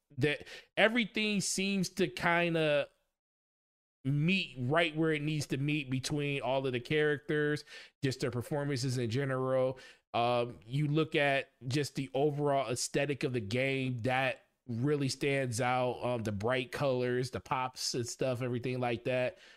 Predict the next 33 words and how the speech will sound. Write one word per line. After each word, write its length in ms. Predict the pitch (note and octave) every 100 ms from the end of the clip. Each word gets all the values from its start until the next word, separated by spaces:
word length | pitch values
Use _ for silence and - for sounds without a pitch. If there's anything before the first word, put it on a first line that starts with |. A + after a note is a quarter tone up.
| _ _ -
Um, 400 | C3+ C#3 C3+ - _ _ _ _ _ _ _ _ _ D3
I 140 | E3
don't 160 | F3 E3
know 80 |
how 160 | D3 D3+
long 320 | C#3+ D3+ D3+
the 80 | C#3
game 280 | C#3+ C#3+ C#3
is. 140 | D3
I 60 | D3
haven't 260 | B2+ A#2+
looked 180 | B2 A#2+
to 60 | B2
go 140 | B2+
see 140 | A#2+ C3+
how 160 | C3
long 180 | B2+ B2
it, 140 | B2 - G#2+
the 120 | A#2+
actual 280 | B2 A#2+ B2
game 280 | A#2+ A#2+ B2
is. 180 | A#2+
I 100 | B2
heard 240 | A#2 C#3+ B2
some 140 | C3
people 240 | C#3 B2 B2
say 220 | C3 B2
it 60 |
could 120 | A#2+ A#2
take 220 | B2+ B2
up 120 | A#2
to, 80 | B2+
like, 420 | A#2 A#2 A#2 -